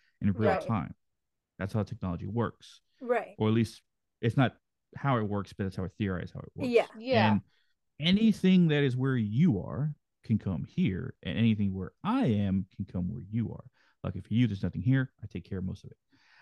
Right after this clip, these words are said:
Speaker 1: Um, but in the, in the process of doing that, we've had help people, me pulling through the camera from where they are to where I am and taking it.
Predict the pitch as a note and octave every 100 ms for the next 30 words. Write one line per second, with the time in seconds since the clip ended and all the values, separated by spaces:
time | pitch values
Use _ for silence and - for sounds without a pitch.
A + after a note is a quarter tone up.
0 | - G#2+ G#2+ G2 F#2+ _ _ _ _ _
1 | _ _ _ - A2 F2+ _ _ _ _
2 | _ _ _ _ _ - C3+ C#3 C#3 -
3 | - C3+ B2+ B2 C#3+ C3 - G2+ C3 C3
4 | G#2+ A2 A2 G#2 - - G#2 - D3+ A2+
5 | G#2+ G2 G#2+ A#2 A#2+ - - - D#3+ C3
6 | A#2 - - E3 C#3 A#2+ A2 - _ _
7 | - G#2 D#3+ D3 G2+ F#2+ G2+ _ _ _
8 | - G#2 G#2 G#2 G#2+ C3 A2 G#2 G#2 -
9 | G2 F#2+ F2+ - G#2+ G#2+ F#2+ F#2 F2 _
10 | _ - G2 - A#2+ - - - _